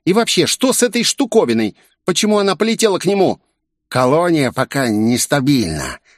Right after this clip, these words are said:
Программа недоработана. Они очень избирательны в плане еды, поэтому летят туда, где ее больше.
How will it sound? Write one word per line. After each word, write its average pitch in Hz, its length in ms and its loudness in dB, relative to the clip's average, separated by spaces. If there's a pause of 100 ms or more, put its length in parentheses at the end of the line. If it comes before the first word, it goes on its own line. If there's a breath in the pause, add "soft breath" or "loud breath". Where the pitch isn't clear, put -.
(220 soft breath)
Программа 135 500 2
недоработана. 120 880 -2 (380 soft breath)
Они 113 260 2
очень 139 500 2
избирательны 113 880 -2 (280 soft breath)
в - 100 -14
плане 117 360 2
еды, 113 460 0 (400)
поэтому 180 680 2
летят 127 520 0
туда, 156 240 0
где 139 240 0
ее 143 180 0
больше. 101 500 -2